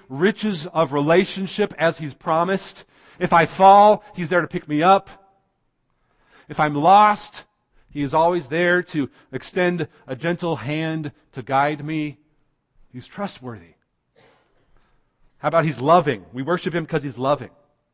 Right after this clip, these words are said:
Now, love, uh, love is a word that we've reinterpreted and redefined based on human-centered principles of reciprocation.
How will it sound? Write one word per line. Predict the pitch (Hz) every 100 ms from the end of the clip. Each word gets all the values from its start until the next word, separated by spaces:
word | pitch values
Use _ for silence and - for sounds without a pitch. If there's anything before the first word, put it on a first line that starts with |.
| _ _ _ _ _ _ 156
Now, | 147 123 _ _ _ _
love, | 139 165 135 131 120
uh, | 120 120 127
love | 143 160
is | 120
a |
word | 110 120 120 117 - _ _ _
that | 123 135
we've | 131 123 - _ _ _ _ _ -
reinterpreted | 143 170 151 160 143 147 - 139 135
and | 120 117
redefined | 143 160 139 - 139 135 131 131 127 - _ _ _ 127
based | 156 151 151
on | 143
human-centered | 151 185 170 156 175 175 - 160 143 117
principles | - 180 - 160 135
of | 127
reciprocation. | 143 - 156 135 165 170 - 160 143